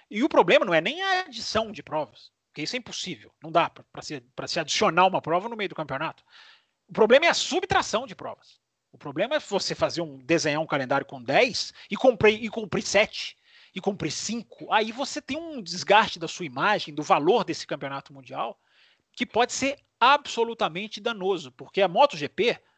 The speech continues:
daqui a pouco a gente vai entrar mais nessa questão das equipes, né, do, do, do, do, do, do cerne da questão, do problema, mas a moto G P, Raposo, ela tem uma dificuldade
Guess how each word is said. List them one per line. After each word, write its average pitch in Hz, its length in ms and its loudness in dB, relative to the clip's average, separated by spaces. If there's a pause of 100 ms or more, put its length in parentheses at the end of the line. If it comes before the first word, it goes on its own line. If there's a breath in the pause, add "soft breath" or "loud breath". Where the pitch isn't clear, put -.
(520)
daqui 160 160 0
a 185 40 2
pouco 285 200 -2
a 240 40 -4
gente 185 200 -8
vai 165 100 -2
entrar 165 180 0
mais 151 220 -6
nessa - 160 -16
questão 151 300 -10
das 135 160 -6
equipes, 160 680 -4
né, 196 160 -2
do, 151 100 -12
do, 143 180 -14
do, 143 200 -14 (320 loud breath)
do, 151 180 -10
do, 160 380 -10
do 170 140 -10
cerne 214 420 6
da 147 120 -4
questão, 208 440 -2
do 147 100 -12
problema, 147 460 -6 (1080 loud breath)
mas 277 240 4
a 294 60 6
moto 208 260 0
G 123 140 -8
P, 233 180 2
Raposo, 139 320 -2
ela 180 80 0
tem 269 160 0
uma 277 120 -4
dificuldade 147 760 -6